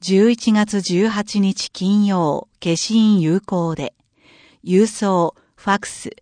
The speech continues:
Eメールのいずれかで、兵庫県広報広聴課、県民だより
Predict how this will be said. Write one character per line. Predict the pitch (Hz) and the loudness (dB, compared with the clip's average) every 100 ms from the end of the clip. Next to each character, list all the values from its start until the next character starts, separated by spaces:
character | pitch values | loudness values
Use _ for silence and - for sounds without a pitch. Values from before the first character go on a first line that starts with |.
| _ _ _ | _ _ _
E | 196 214 240 | -2 2 4
メ | 233 220 | 4 2
ー | 196 | 0
ル | 170 | -2
の | 151 151 - | 0 -2 -4
い | 170 160 | -6 -6
ず | 190 | -2
れ | 208 202 | -4 -4
か | 180 170 | -6 -6
で、 | 156 - _ _ _ _ _ _ _ _ | -6 -8 _ _ _ _ _ _ _ _
兵 | - 214 214 240 | -4 4 6 6
庫 | 240 | 4
県 | - 190 180 - | 2 -2 -2 -2
広 | 180 233 | 0 0
報 | - 220 208 | 2 2 2
広 | 214 175 214 | 2 0 0
聴 | - 185 165 - | -2 -4 -4 -8
課、 | 156 - _ _ _ _ | -12 -12 _ _ _ _
県 | - 202 233 | -2 2 4
民 | 240 240 226 | 6 6 4
だ | 220 | 2
よ | 202 175 | -2 -2
り | 160 - | -4 -6